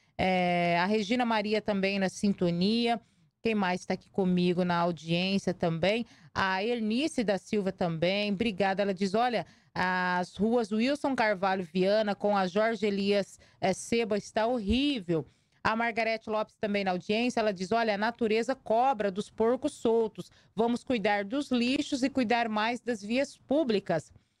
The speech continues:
A Gislene Dourado também na audiência, ela diz, "Bom dia, Ana Cristina, manda um alô pra nós aqui no Jardim Imperial, para o meu esposo Juarez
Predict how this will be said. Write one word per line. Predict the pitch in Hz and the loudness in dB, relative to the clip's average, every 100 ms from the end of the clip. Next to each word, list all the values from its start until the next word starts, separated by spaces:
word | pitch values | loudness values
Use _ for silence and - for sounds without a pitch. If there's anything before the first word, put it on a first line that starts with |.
| - - | -20 -6
A | - 220 220 220 | -2 0 0 -2
Gislene | 233 247 247 233 | -4 -2 -2 0
Dourado | 220 214 214 208 | 0 2 0 -2
também | 226 202 208 | -2 0 0
na | 208 202 | 2 0
audiência, | 196 170 180 185 226 226 | 0 0 0 2 0 0
ela | 208 | 0
diz, | 190 190 | -2 -2
"Bom | 240 | -2
dia, | 233 190 | 0 0
Ana | 214 196 | 0 -2
Cristina, | 190 - 294 330 | -4 -4 -2 0
manda | 254 226 208 | 0 0 0
um | |
alô | 214 202 | 0 0
pra | 208 196 | 0 0
nós | 190 202 | 0 0
aqui | 202 208 | -2 -2
no | 214 | 0
Jardim | 208 214 196 214 | 2 2 2 0
Imperial, | 226 233 226 214 190 202 | 0 2 2 2 2 2
para | 196 185 | 0 0
o | |
meu | 190 196 | 2 0
esposo | - 202 190 175 | 0 0 0 0
Juarez | 214 240 220 262 | 0 2 0 -2